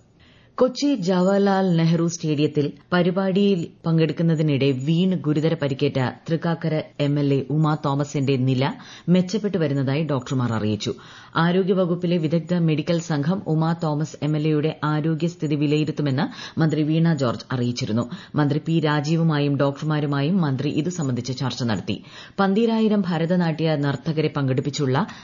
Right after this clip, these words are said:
നൃത്തപരിപാടിയിൽ അതിഥിയായി പങ്കെടുക്കാനെത്തിയതായിരുന്നു ഉമാ തോമസ് എം എൽ എ. സംഭവത്തിൽ സംഘാടകർക്കെതിരെ പോലീസ് കേസെടുത്തു. തൊണ്ണൂറ്റിരണ്ടാമത് ശിവഗിരി തീർത്ഥാടനത്തിന്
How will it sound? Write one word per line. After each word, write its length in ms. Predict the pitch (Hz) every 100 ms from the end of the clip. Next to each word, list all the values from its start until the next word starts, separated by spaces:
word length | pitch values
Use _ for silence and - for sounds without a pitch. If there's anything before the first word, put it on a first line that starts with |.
| -
നൃത്തപരിപാടിയിൽ 880 | 170 180 185 208 175 160 151 147 143 - - -
അതിഥിയായി 600 | 165 170 196 196 214 185
പങ്കെടുക്കാനെത്തിയതായിരുന്നു 1120 | 185 156 147 143 156 139 143 147 135 127 120 123 -
ഉമാ 200 | 139 131
തോമസ് 400 | 127 107 101 107
എം 100 | 101
എൽ 100 | 92
എ. 80 | 98 - - - -
സംഭവത്തിൽ 460 | 156 135 131 170 220
സംഘാടകർക്കെതിരെ 880 | 170 143 147 143 147 - 147 117 151
പോലീസ് 420 | - 147 120 123 -
കേസെടുത്തു. 500 | 120 110 104 - 107 - _ _ _ - - - -
തൊണ്ണൂറ്റിരണ്ടാമത് 800 | 196 208 208 214 202 202 196 190
ശിവഗിരി 540 | 202 - 202 208 208 220
തീർത്ഥാടനത്തിന് 760 | 202 180 175 180 170 165 160